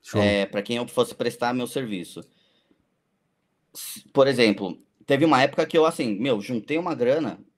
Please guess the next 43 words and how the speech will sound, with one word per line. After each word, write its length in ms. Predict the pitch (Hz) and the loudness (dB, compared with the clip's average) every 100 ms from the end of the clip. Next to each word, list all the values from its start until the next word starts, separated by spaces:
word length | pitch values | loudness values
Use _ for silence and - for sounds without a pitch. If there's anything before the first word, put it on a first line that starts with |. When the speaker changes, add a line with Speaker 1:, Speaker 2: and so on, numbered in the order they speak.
| _ | _
Speaker 2:
comprei 320 | - 127 107 | -2 2 4
a 20 | 131 | 4
Speaker 1:
Uhum. 20 | |
Speaker 2:
cinco 220 | 131 147 | 2 0
D 100 | 131 | 0
Mark 200 | 135 135 | 0 -2
dois, 280 | 127 113 95 | -4 -4 -4
né, 100 | 107 | -4
na 140 | 113 95 | -4 -4
época 200 | - 104 | -4 -4
tinha 140 | 117 | -2
dez 240 | - 143 | 2 2
mil 160 | 117 104 | 4 4
reais. 400 | 185 139 82 - | 2 0 -4 -10
Speaker 1:
Aham. 0 | _ _ _ _ _ | _ _ _ _ _
Speaker 2:
O 60 | |
dez 280 | 104 107 139 | -2 0 0
mil 140 | 160 143 | 0 0
reais 260 | 113 139 | 0 -2
me 100 | 117 | -4
fez 220 | 104 104 101 | -6 -6 -4
ganhar 440 | 127 175 139 87 | -4 -2 -4 -6
cinquenta 460 | - 110 101 104 113 | -8 -6 -4 -2 -2
mil 120 | 127 | -4
reais. 380 | 165 151 85 - _ _ _ _ _ _ | -6 -6 -8 -12 _ _ _ _ _ _
Speaker 1:
Show. 360 | - 107 101 | 0 4 4
Speaker 2:
Quando 40 | 269 165 | 4 2
eu, 240 | 156 - _ _ | 0 -6 _ _
eu 100 | 160 147 | -2 0
juntei 400 | 151 120 185 - | 0 -2 -2 -4
cinquenta 460 | - 120 214 - | -4 -4 -4 -2
mil 120 | 151 | -2
reais, 360 | 120 135 117 - _ _ _ - | -2 -2 -4 -8 _ _ _ 0
eu 80 | 110 | 4
falei 160 | - | 4
Speaker 1:
Uhum. 20 | 131 | 4
Speaker 2:
assim, 100 | - | 0
"Agora 260 | 175 165 | 2 4
eu 40 | 165 | 6
quero 180 | 165 170 | 4 4
ter 80 | 175 | 2
uma 120 | 208 | 0
Red." 380 | 160 131 107 | 0 -2 -4